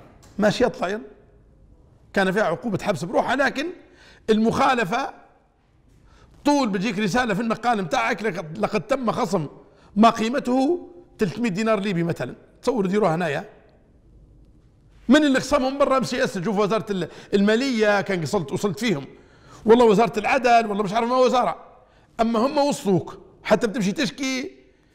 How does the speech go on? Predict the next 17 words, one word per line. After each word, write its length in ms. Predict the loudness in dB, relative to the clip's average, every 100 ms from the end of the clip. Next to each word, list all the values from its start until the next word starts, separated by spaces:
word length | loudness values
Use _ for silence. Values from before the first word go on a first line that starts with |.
| _
يقول 160 | -2 0
لك: 100 | 0
"آه، 80 | 0
قايل 280 | 2 0 0
لك 100 | -2
الجهة 200 | 0 0
اللي 120 | 0
خصمت 320 | -4 -4 -6
لك 100 | -4
علاش؟ 340 | 0 0 -2 -6 -20 -20 _ _ _ _ -20 _ -20 -20 -20 -20 -20 _ _ _
خصم 340 | 0 0 0 -4
ثلاثمية 340 | -6 -2 -2
دينار 400 | -2 -2 0 0
الساعة 280 | -2 -2 -2
الفلانية 420 | -2 -4 -4 -4
اليوم 220 | -2 -2
الفلاني 460 | -2 0 0 0